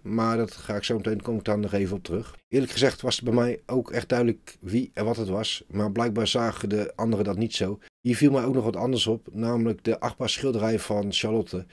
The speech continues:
Hier gaf Splinter aan dat hij een achtbaan zou opschrijven. Maar wat zou inhouden dat als het goed is vijftig euro voor de pot zouden verdienen. Maar dat was dus niet het geval. Ik denk dan dat het ook wel een subtiele hint naar Splinter zou kunnen zijn.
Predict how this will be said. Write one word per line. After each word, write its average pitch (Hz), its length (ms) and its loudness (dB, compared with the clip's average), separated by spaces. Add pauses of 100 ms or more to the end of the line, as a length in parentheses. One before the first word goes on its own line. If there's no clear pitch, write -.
(480)
Hier 127 180 4
gaf 123 180 -2
Splinter 120 360 0
aan 123 140 0
dat 113 140 -2
hij 107 120 4
een 95 140 -2
achtbaan 127 340 0
zou 120 160 -2
opschrijven. 117 840 0
Maar 107 340 -2 (120)
wat 110 180 -4
zou - 180 0
inhouden 110 420 0
dat 92 280 -6
als 98 220 -4
het 92 120 -10
goed - 320 -4
is - 220 -6
vijftig 123 300 -2
euro 120 160 4
voor 92 140 -2
de 90 80 0
pot 131 220 -6
zouden 90 280 -2
verdienen. 87 400 -2 (540)
Maar 117 220 2
dat 131 140 0
was 120 140 2
dus 107 140 0
niet 123 120 0
het - 100 -12
geval. 104 420 0 (420)
Ik 117 160 -4
denk 139 220 6 (100)
dan 117 320 0 (200)
dat 107 200 -4
het 120 200 -4
ook 214 180 -2
wel 240 120 4
een 190 100 0
subtiele 135 420 -2
hint 127 180 0
naar 123 180 0
Splinter 123 340 -4
zou 90 160 2
kunnen 85 260 -2
zijn. 80 320 -2